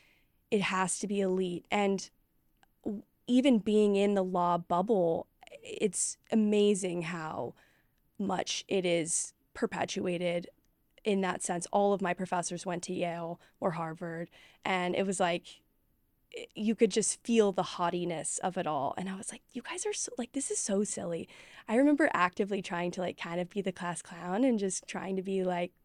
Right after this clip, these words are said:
"We don't need to take life so seriously. Like, we're in contracts class, yeah, but let's have fun. Like, this is okay." And people didn't like that very much. Um, hence why I'm not there anymore.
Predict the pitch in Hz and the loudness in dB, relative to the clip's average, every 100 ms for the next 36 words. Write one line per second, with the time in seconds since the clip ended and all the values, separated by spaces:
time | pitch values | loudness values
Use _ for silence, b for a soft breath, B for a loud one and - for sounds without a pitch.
0 | - 214 247 403 466 427 - 302 - 220 | -12 -4 2 2 2 2 0 0 2 2
1 | - 208 196 185 110 101 80 - 294 320 | 2 -2 2 0 0 -2 -2 0 2 2
2 | 247 240 226 214 - 208 196 - 202 175 | 2 2 0 -2 0 2 2 0 -4 -4
3 | 180 B B 330 370 415 415 - 320 226 | -6 B B 2 2 4 2 4 6 6
4 | 185 - 226 214 - B B B - 277 | 2 2 4 4 0 B B B -4 0
5 | 320 330 - 277 202 - - B B B | 4 4 6 4 4 2 -6 B B B
6 | - 220 208 202 196 - _ _ _ _ | 6 8 8 6 4 0 _ _ _ _
7 | _ - - 104 92 85 - 80 78 87 | _ -8 -4 -4 -4 -4 -2 -2 -2 -4
8 | 101 95 - - 226 220 208 202 202 202 | -4 -2 -4 2 4 6 4 2 -2 -8
9 | _ _ _ _ _ _ - 185 180 - | _ _ _ _ _ _ -4 -4 -4 -4
10 | - 95 78 - - 76 - 67 55 | -2 -4 -6 -6 -8 -8 -8 -10 -12